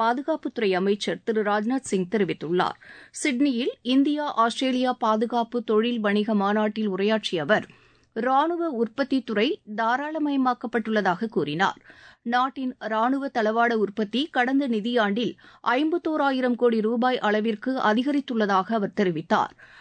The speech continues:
இந்தியாவின் ராணுவ தளவாட ஏற்றுமதி இருபத்து மூன்றாயிரத்து அறுநூற்று இருபத்து இரண்டு கோடி ரூபாய் அளவுக்கு அதிகரித்துள்ளதாகவும்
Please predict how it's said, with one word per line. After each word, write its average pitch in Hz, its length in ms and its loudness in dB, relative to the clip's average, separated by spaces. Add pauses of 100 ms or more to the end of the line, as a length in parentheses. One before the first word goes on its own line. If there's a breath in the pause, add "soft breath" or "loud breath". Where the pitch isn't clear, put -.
(160 loud breath)
இந்தியாவின் 330 680 -2 (140)
ராணுவ 294 500 -2 (120)
தளவாட 269 340 0
ஏற்றுமதி 226 720 0
இருபத்து 262 460 0
மூன்றாயிரத்து 233 800 0
அறுநூற்று 269 680 -2
இருபத்து 240 460 0
இரண்டு 226 300 2
கோடி 240 240 2
ரூபாய் 226 380 0
அளவுக்கு 214 640 -2
அதிகரித்துள்ளதாகவும் 214 1120 0